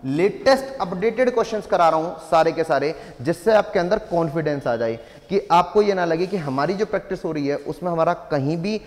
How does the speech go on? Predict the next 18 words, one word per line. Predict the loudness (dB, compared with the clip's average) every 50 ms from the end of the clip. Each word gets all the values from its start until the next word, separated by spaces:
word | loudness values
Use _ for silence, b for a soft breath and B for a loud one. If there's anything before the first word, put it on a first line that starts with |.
| B B B B 0
कोई | 0 0 0
दिक्कत | 0 -4 -8 -4 -4 -4 -4 -4
होगी | -6 -4 -4 -6 -8 -8 B B B B 0
या | 2 2
फिर | 2 2 0 0
हम | 0 -2 -4 -2
कोई | 0 0 0 0 0 2
और | 4 6 6
ही | 6
practice | 4 2 0 0 -2 -6 -4
करे | -2 0 2 4
जा | 4 4
रहे | 2 0 -2
हैं, | -2 0
एग्जाम | -2 0 2 2 0 0
कुछ | 0 0 -2 0
और | 2 2 2 2
पूछेगा | 2 -2 -2 0 2 4 4 4